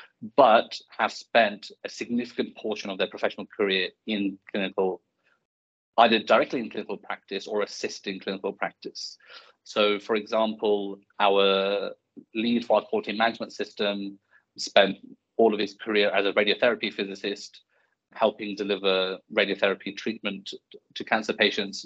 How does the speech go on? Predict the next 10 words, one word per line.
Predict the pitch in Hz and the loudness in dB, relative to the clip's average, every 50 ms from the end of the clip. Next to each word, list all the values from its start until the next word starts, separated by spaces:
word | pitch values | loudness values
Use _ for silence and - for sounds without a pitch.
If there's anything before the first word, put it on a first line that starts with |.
| - _ | -4 _
We | 107 98 | 2 2
have | 98 95 | 2 0
people | - 110 107 107 98 101 | 0 -4 -2 0 0 -2
who | 101 98 | -2 -2
come | - 104 98 95 | -2 -2 -2 -2
from | - 104 98 98 98 95 95 _ - - - - _ _ _ | 0 2 2 2 2 -2 -8 _ -20 -20 -20 -20 _ _ _
a | - | 0
fetal | - 120 107 110 113 107 | 2 2 2 2 2 2
medicine | 110 113 110 - - 110 104 101 | 2 2 0 2 -2 -2 -2 2
background, | 98 104 - - - 104 101 98 98 98 98 98 - | 0 0 0 2 4 4 4 4 2 0 -4 -10 -14